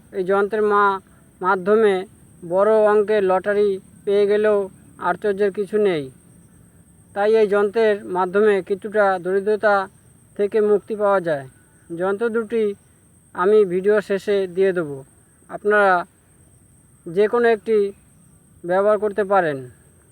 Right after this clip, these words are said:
খুবই সরল এবং এই যন্ত্র সোজা, সবাই করতে পারবেন। বন্ধুরা, এই ছিল আজকের ভিডিও। ভিডিওটি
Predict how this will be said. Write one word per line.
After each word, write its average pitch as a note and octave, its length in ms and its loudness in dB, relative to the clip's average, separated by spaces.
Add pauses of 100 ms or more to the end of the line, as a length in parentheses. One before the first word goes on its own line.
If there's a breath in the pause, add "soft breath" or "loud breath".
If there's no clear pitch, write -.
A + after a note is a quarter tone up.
খুবই G#3+ 320 -2 (500 soft breath)
সরল A3 340 2 (120)
এবং G3+ 180 0 (800)
এই G3 140 -2
যন্ত্র G3+ 280 -2 (440)
সোজা, F#3 300 0 (1000)
সবাই G#3 280 2 (380)
করতে G#3 260 -6
পারবেন। D#3 300 -4 (1900)
বন্ধুরা, A3 420 2 (400)
এই G3+ 140 0
ছিল A3+ 140 -6 (120)
আজকের G#3 320 -2
ভিডিও। F#3+ 240 0 (720)
ভিডিওটি G#3+ 340 -2